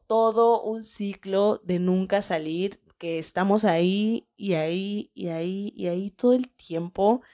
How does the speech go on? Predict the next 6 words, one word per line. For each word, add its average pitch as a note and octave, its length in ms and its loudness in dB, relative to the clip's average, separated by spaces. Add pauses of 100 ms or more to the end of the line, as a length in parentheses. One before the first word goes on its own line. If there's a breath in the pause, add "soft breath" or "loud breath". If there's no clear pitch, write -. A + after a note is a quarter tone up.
(160 soft breath)
hasta G3+ 440 2
que G3 120 -2
decidimos G3+ 680 0
decir, G3 260 -4
"¿Sabes G3+ 320 2
qué? G3+ 400 -8